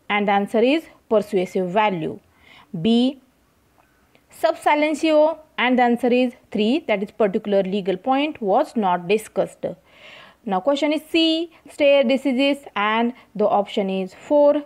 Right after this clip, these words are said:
stand by precedent. And question D, per injuriam, and a correct answer is, correct option is one,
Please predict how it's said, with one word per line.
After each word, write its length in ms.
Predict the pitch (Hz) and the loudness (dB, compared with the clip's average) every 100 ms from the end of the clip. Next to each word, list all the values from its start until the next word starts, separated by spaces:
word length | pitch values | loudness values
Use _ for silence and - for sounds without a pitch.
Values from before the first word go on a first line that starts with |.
| - | -12
stand 480 | - 269 254 269 233 | -4 0 2 2 0
by 360 | 196 190 196 226 - - | 0 2 0 -4 -10 -2
precedent. 580 | 262 262 180 170 165 - - - - | -2 -2 -2 -4 -6 -16 -20 -20 -10
And 360 | 196 185 180 185 _ | -4 -4 -4 -10 _
question 440 | - 196 196 180 165 | -8 -6 -6 -10 -4
D, 400 | 254 285 302 311 - - _ _ _ - | 0 2 0 -4 -14 -20 _ _ _ -2
per 220 | 302 311 311 | 2 2 0
injuriam, 760 | 285 254 285 269 269 262 262 269 _ - | 0 0 0 2 2 2 0 -4 _ -6
and 280 | 208 220 - | -2 -2 -4
a 100 | - | -6
correct 260 | - 214 220 | -2 -2 0
answer 300 | 240 262 277 | -2 0 0
is, 340 | 277 277 254 _ _ | 2 0 -4 _ _
correct 300 | 202 196 - | -4 -4 -2
option 400 | 254 277 - 285 | -2 0 -2 -2
is 220 | 277 247 - _ _ | 0 -2 -8 _ _
one, 380 | 180 196 254 | -4 0 -2